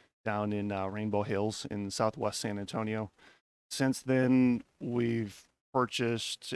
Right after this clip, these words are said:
and had in-, ownership interest in somewhere around thirty to thirty-five properties. Uh, we've had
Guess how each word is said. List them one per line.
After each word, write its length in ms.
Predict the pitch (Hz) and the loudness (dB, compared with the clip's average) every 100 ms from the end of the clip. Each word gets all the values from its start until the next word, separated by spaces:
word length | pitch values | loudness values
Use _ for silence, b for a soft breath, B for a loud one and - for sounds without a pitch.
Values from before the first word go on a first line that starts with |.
| - | -6
and 240 | 135 113 | -4 -2
had 200 | 107 117 | 0 2
in-, 160 | 113 113 - | 2 0 0
ownership 360 | 127 123 127 | 0 2 0
interest 380 | - 117 120 110 | 0 -2 -2 -2
in 200 | 123 117 | 0 0
somewhere 500 | - 175 165 135 117 | 0 0 4 6 6
around 640 | 107 107 107 107 104 - - _ _ _ _ _ _ - - _ _ _ | 6 6 4 2 -2 -8 -10 _ _ _ _ _ _ -16 -16 _ _ _
thirty 240 | 123 120 117 | 0 2 2
to 120 | 110 | 2
thirty-five 520 | 123 110 104 110 101 | 2 2 2 4 4
properties. 680 | - 101 - 101 101 - - _ _ _ - | 4 2 2 -4 -4 -6 -8 _ _ _ -6
Uh, 300 | 107 101 98 | -2 0 0
we've 260 | 98 104 - | -2 -4 -4
had 280 | - 107 | 0 0